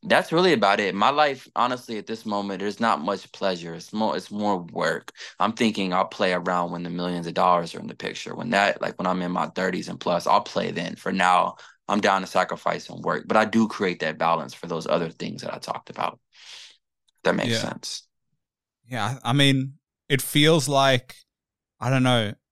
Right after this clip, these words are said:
Speaker 2: when I'm talking to you, that there is this part of you that's like, you know, in this weird self-punishment way, in this strange way when you're like, "Hey, I can't have too much pleasure." Like, it's,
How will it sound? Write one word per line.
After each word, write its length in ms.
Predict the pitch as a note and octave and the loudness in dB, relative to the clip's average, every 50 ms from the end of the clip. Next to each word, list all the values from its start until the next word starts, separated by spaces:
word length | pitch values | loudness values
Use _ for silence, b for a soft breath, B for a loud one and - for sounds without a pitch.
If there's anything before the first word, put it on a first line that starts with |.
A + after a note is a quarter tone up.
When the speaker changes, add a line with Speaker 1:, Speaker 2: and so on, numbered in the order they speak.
| _ _ _ B2+ | _ _ _ _
Speaker 2:
when 160 | B2 B2+ B2+ | 0 2 4
I'm 140 | B2 A#2+ A2+ | 4 4 2
talking 320 | - - C3 A#2+ - C3 | 2 0 -2 0 2 2
to 60 | B2 A#2+ | 2 2
you, 540 | A2+ A2 A2+ A#2 A2 A2 G#2+ G2+ G#2 C3 - _ _ _ - | 2 2 2 2 0 0 -2 -4 -4 -6 -12 _ _ _ -12
that 300 | A2+ G#2 A2 G#2 G#2 - _ _ - A#2 _ _ _ _ - | -4 0 0 0 0 -2 _ _ -20 -20 _ _ _ _ -8
there 320 | A2+ A2 A#2 A2+ A#2 A#2 | 0 2 2 4 4 4
is 260 | A#2 A#2 A2 G2+ G2+ | 2 2 2 0 -2
this 200 | G#2+ A2 G#2 - - | -4 -4 -4 -4 -6
part 400 | - - - A2 G#2+ G#2+ A2 G#2+ | -10 -6 0 4 4 4 4 2
of 140 | G#2 F#2 | 0 -2
you 140 | G#2 G2 G2 | -4 -6 -6
that's 320 | F#2 G2+ F#2+ - - - G2+ | -6 -6 -8 -8 -10 -8 -6
like, 360 | G2 F#2 F#2 F#2 - - - _ _ _ _ _ _ _ _ _ _ _ | -4 -4 -4 -6 -10 -14 -20 _ _ _ _ _ _ _ _ _ _ _
you 100 | - G#2 | -6 -2
know, 220 | G#2 G2+ G2 G2 G2 - | 0 0 0 0 -2 -2
in 160 | A2+ A2+ A2 | 0 0 2
this 300 | G#2+ G#2 G2 - - - - _ | 2 0 0 0 -2 -4 -6 _
weird 640 | A#2+ A2+ B2+ C#3+ D3+ D3 C#3+ C#3+ C#3+ B2+ D3 - - _ _ _ _ | -6 0 4 4 6 8 8 6 6 4 0 -6 -10 _ _ _ _
self-punishment 1160 | - - - - B2+ B2 A#2+ - - - - - C3 B2 B2 A#2 - - B2+ A2+ G#2 G#2+ - _ | -4 -2 2 4 4 4 4 2 -2 -10 -2 2 4 4 4 4 2 0 -2 -4 -4 -6 -10 _
way, 440 | - G#2+ G2+ F#2+ F2+ F2 F2+ - - - _ | -2 0 0 0 0 -4 -8 -10 -16 -12 _
in 140 | - A2 A2 | -4 -2 -2
this 140 | A2 G#2+ - | 0 0 0
strange 520 | - - - - - A2 A2 A2 G#2+ G2+ | -2 -2 -2 -2 -2 0 2 2 0 0
way 160 | G#2+ G#2+ G#2 | 0 0 0
when 160 | G2 F#2+ G2 F#2+ | 0 -2 -4 -4
you're 100 | G2 G2 | -4 -4
like, 280 | G2 F#2 F#2+ F#2 - - _ _ _ _ _ _ _ _ | -2 -2 -4 -4 -8 -14 _ _ _ _ _ _ _ _
"Hey, 180 | - G#2 G2 G2 | -4 -2 0 0
I 40 | F#2+ | 0
can't 480 | - - - G#2+ G2+ G2+ G2 G2 - - _ _ _ _ _ _ _ _ _ _ _ _ | -2 -4 -2 0 0 0 0 -2 -6 -12 _ _ _ _ _ _ _ _ _ _ _ _
have 260 | A2+ A2 G2+ F2+ - | -4 -4 -4 -4 -2
too 220 | - - - G#2+ G2 | -4 -4 -4 -2 -2
much 300 | G2 F#2 F2+ - - - | -2 -4 -4 -6 -10 -8
pleasure." 300 | - F#2+ F#2+ F2+ F#2 F2+ | -4 -4 -4 -2 -4 -4
Like, 240 | F2+ G2 G2+ - B2+ | -2 -2 0 2 2
it's, 200 | B2+ A#2+ - | 2 2 0